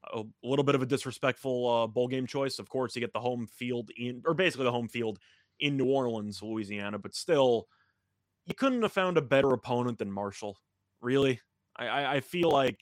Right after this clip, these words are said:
they should have been facing off against a more talented team. Marshall's been disappointing all season long.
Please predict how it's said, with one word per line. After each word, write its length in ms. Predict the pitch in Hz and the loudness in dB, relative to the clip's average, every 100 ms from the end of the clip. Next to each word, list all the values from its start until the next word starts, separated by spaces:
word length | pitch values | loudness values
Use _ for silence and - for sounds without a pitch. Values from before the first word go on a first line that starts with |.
| - | -10
they 200 | 117 120 | -6 -4
should 180 | 131 127 | -4 -6
have 140 | 113 | -6
been 160 | 113 110 | -8 -6
facing 360 | 123 117 113 | -6 -6 -6
off 220 | 113 110 | -6 -6
against 300 | 107 107 104 | -8 -10 -10
a 20 | 110 | -8
more 200 | 113 110 | -8 -8
talented 460 | 120 117 104 101 | -6 -6 -8 -14
team. 360 | - 131 123 113 _ _ _ | -12 -10 -10 -12 _ _ _
Marshall's 380 | 143 190 202 180 | 2 4 4 -2
been 100 | 170 | -2
disappointing 500 | 175 175 139 156 147 | -4 -4 -4 -2 0
all 140 | 139 | 0
season 320 | 131 147 127 123 | 0 -4 -4 -2
long. 380 | 120 120 120 | 0 0 -4